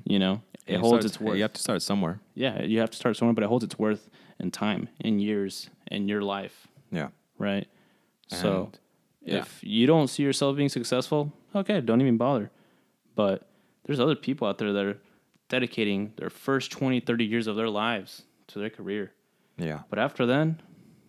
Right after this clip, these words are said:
Speaker 1: boy, they're set. They can move on to bigger and better things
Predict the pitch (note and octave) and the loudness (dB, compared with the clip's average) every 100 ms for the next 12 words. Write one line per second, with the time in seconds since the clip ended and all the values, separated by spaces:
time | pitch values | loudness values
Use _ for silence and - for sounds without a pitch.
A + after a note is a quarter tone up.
0 | - - - _ - F#2+ G2+ B2+ - C#2+ | -20 -20 -20 _ -4 0 0 -2 -6 -8
1 | - - _ _ _ - B2 - B2 A#2+ | -10 -14 _ _ _ -10 -6 0 0 2
2 | A#2+ - F#2 A#2 A#2+ G2 F2+ B2 - - | 0 0 -2 2 2 0 0 0 -2 -6
3 | - - - | -12 -12 -20